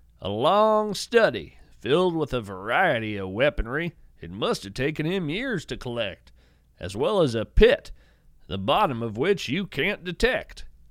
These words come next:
You smile as you catch yourself thinking of this place as Doctor Pennington's habitat, and you consider the old truism that a habitat tells the story of its residents.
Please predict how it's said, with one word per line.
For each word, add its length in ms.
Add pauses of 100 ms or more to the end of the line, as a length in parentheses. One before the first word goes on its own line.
(600)
You 240
smile 680
as 160
you 120
catch 360
yourself 520
thinking 400
of 80
this 180
place 500
as 220
Doctor 460
Pennington's 640
habitat, 800 (560)
and 120
you 160
consider 600
the 160
old 320
truism 720
that 160
a 100
habitat 720
tells 380
the 120
story 540
of 140
its 160
residents. 800